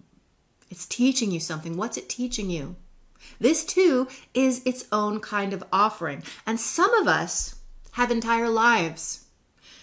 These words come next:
where we are sick, or we have a malady, or we have a deficit, we have a dysfunction, and we're just not going to clear it. And we can spend that life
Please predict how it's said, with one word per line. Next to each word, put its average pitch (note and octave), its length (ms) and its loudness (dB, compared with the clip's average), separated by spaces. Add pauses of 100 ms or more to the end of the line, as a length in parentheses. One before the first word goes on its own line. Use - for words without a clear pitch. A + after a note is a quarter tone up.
(160)
where G3+ 180 2
we G#3+ 180 4
are G3 80 2
sick, G3+ 420 -2 (320)
or F#3+ 120 -2
we A3 360 0 (680)
have G#3 240 0
a G3+ 40 2
malady, F#3 600 0 (140)
or F3+ 100 -8
we G3+ 160 0
have G#3 280 0
a G3+ 80 0
deficit, F#3 560 -4
we F#3+ 120 -2
have G3 180 -2
a G#3 60 -2
dysfunction, G3 640 -2
and F3 180 -2
we're F3+ 140 -2
just G#3 360 0
not A#3+ 220 2
going F#3+ 300 0
to G3 140 -6
clear A#3+ 380 2
it. - 260 -6 (1600)
And F#3 140 -4
we G#3+ 100 2
can G3+ 160 -2
spend A3+ 420 2
that F3+ 280 4
life E3 420 -4